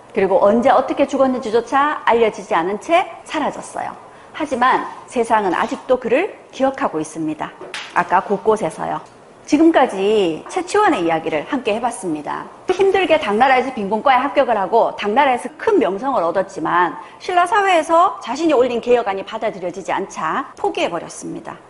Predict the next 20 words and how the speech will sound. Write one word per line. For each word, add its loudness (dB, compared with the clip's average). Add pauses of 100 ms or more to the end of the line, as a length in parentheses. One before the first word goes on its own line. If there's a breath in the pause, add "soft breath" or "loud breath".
(120)
우리가 2
인재로서 4
능력을 2
갖추는 -4
것도 -4
중요하겠지만 -2 (100)
어떤 0
리더를 2
만나느냐에 0
따라서 -2
그 0
사람이 0
능력을 -2
펼칠 -4
수 -10
있는지가 -2
결정이 -4
되는 -4
것 -4
같습니다. -6